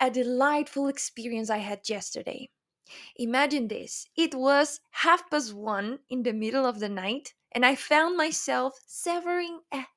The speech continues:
heavenly dessert. Yes, you heard it right. In the early hours of the morning, at half past one.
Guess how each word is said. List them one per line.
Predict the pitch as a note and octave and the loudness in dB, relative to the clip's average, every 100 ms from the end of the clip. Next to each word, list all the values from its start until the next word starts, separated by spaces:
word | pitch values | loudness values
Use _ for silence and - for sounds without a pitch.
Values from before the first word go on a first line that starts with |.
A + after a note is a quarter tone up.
| _ | _
heavenly | - G4 F#4+ F4+ F4+ E4+ D4+ B3 | -2 -2 -2 -4 -4 -4 -2 -4
dessert. | G3+ G3 - - - - - - - - - - - | -6 -8 -8 -4 -4 -4 -14 -14 -14 -10 -10 -12 -10
Yes, | G3+ A#3 G#3 - - | 2 6 6 4 -4
you | A#3 D#4 D#4+ | 6 8 8
heard | C4 B3+ B3+ | 6 4 4
it | A#3+ G3+ | 0 0
right. | G3+ F#3 E3+ - - | -2 -2 -6 -8 0
In | D#4 D#4+ D4+ | 2 4 2
the | C#4+ - | 0 2
early | C#4+ D#4 E4 E4+ - | 4 4 4 0 2
hours | A#3 A#3+ B3 A#3+ - | 2 4 2 0 -2
of | G#3+ - | -4 -4
the | G#3 | -6
morning, | G3+ G#3 G3+ G3+ G3+ - | -4 -4 -4 -6 -6 -4
at | A3+ - | -4 -4
half | - C#4 - | -2 -2 -2
past | D4 D4 A3 | -6 -4 -8
one. | F#3 A#3+ G#3 | -4 -2 -2